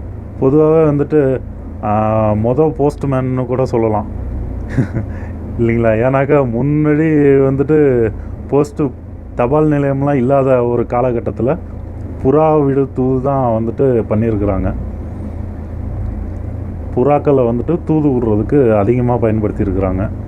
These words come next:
இன்னும், அ, உலக போர் நடந்த சமயத்துலலாம் கூட இந்த புறா விடு தூது தான் வந்துட்டு ஒவ்வொரு, ஒவ்வொரு இடத்துலேருந்து அடுத்த இடத்துக்கு தங்களுடைய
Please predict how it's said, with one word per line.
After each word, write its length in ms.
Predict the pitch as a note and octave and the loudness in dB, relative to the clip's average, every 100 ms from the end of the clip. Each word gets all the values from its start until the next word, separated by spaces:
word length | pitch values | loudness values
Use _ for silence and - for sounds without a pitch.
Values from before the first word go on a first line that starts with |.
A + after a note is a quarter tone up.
| - - - - | -10 -10 -10 -8
இன்னும், 540 | - B2+ C#3+ B2+ A#2 G#2+ - - - - | -2 2 4 4 2 0 -4 -8 -8 -6
அ, 180 | G#2 G#2 | -2 0
உலக 420 | G#2 G#2 B2+ D3 D3+ C#3+ C#3 C3+ C3 A2+ | 2 2 4 4 4 6 4 4 2 0
போர் 220 | G#2+ C3+ B2 | 0 2 2
நடந்த 360 | B2+ C3+ C3 B2 | 0 2 2 2
சமயத்துலலாம் 640 | B2 B2 C3+ C3 C3 C3+ C3+ | 0 0 -2 0 2 2 2
கூட 360 | C3+ B2 C#3 D#3+ - - - - - - - | 2 4 2 -2 -8 -8 -8 -8 -8 -8 -6
இந்த 180 | A2+ A2 E2+ - | 0 0 -2 0
புறா 280 | C3+ D#3+ D#3+ | 2 4 4
விடு 320 | D3+ D3 C#3 - | 4 2 2 0
தூது 280 | C#3+ C#3 C3 | 2 2 2
தான் 300 | D3+ D3+ C3+ | 2 2 0
வந்துட்டு 260 | C3 F3 | 2 4
ஒவ்வொரு, 520 | D3+ B2+ C3 C#3+ C#3 - - - - - - - | 4 4 4 4 2 -2 -12 -14 -16 -16 -16 -4
ஒவ்வொரு 440 | A#2 C3 C#3+ C#3 C3 B2+ B2+ B2 B2 B2 - - - - - | 0 4 4 4 4 4 2 2 0 -2 -10 -16 -14 -14 0
இடத்துலேருந்து 520 | B2 D3+ D#3+ D3 D#3+ | 2 2 4 4 4
அடுத்த 340 | D3 A#2+ D3 | 2 2 2
இடத்துக்கு 640 | D#3+ C3 G#2+ G#2+ A2+ B2+ C#3+ - - - - - - | 0 0 -4 -2 0 0 -4 -12 -16 -16 -14 -12 -6
தங்களுடைய 920 | - B2+ C3 B2+ A#2+ A#2 A2 G#2+ A2 | 0 2 2 2 2 2 2 2 0